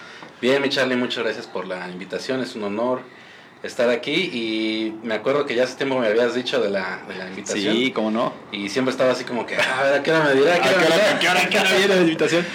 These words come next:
Speaker 2: Fíjate que es bien curioso porque se hizo una encuesta ahí en la, en el Instagram de Músicos San Juan del Río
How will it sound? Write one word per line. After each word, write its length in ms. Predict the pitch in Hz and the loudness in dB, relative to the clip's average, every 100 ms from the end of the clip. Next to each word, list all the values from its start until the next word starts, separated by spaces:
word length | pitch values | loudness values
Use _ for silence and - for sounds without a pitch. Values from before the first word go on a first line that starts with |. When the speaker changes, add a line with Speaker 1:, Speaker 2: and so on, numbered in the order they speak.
| - - | -10 0
Speaker 2:
Fíjate 320 | 185 220 202 | 2 4 2
que 80 | 165 | 2
es 60 | 165 | 2
bien 120 | 190 | 2
curioso 380 | 175 160 180 175 | 2 2 2 -2
porque 640 | 135 127 127 123 123 87 | -4 0 4 4 4 2
se 120 | - 135 | 0 -2
hizo 160 | 139 | 0
una 80 | 170 | 0
encuesta 340 | 143 143 139 | 2 0 0
ahí 140 | 147 147 | 2 2
en 80 | 147 | 2
la, 100 | 135 | -2
en 80 | 120 | -2
el 100 | 117 | -2
Instagram 460 | 131 131 143 143 135 | 0 0 0 0 0
de 60 | |
Músicos 400 | 117 120 135 127 | -2 -2 -4 -4
San 100 | 123 | -4
Juan 200 | 110 127 | -4 -4
del 160 | 127 131 | -4 -2
Río 260 | 135 117 | -2 -2